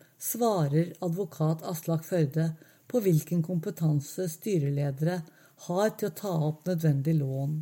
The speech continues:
for å gjennomføre prosjektet. Og han skriver:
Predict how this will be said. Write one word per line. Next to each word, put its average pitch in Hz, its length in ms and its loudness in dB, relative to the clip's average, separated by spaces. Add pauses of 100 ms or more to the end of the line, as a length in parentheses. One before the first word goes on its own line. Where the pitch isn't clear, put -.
(160)
for 160 140 -2
å 165 60 4
gjennomføre 160 640 2
prosjektet. 175 600 -2 (800)
Og 196 160 0
han 208 160 -2
skriver: 143 560 0